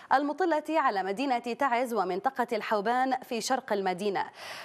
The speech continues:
وقال مصدر عسكري في محور تعز إن الجيش يشن هجمات على مواقع تمركز الميليشيا في تبة سوفتيل ومواقع أخرى بالقرب من تبتي الجعشة والمقرم، وذلك بعد أن فرض سيطرته على منطقة اللصب.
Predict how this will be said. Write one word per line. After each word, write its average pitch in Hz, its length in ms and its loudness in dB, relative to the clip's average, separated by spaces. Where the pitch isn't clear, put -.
وقال 311 560 4
مصدر 277 280 2
عسكري 254 680 0
في 220 120 -6
محور 220 320 0
تعز 233 300 2
إن 240 140 0
الجيش 240 400 2
يشن 262 440 0
هجمات 254 540 0
على 185 340 2
مواقع 214 440 2
تمركز 226 400 -2
الميليشيا 214 500 0
في 285 140 2
تبة 262 680 2
سوفتيل 269 520 0
ومواقع 190 680 2
أخرى 262 300 0
بالقرب 247 380 -2
من 208 180 0
تبتي 202 480 0
الجعشة 247 440 0
والمقرم، 214 580 0
وذلك 202 420 0
بعد 196 260 0
أن 185 160 -2
فرض 262 320 0
سيطرته 226 640 0
على 214 200 0
منطقة 202 480 -2
اللصب. 180 360 0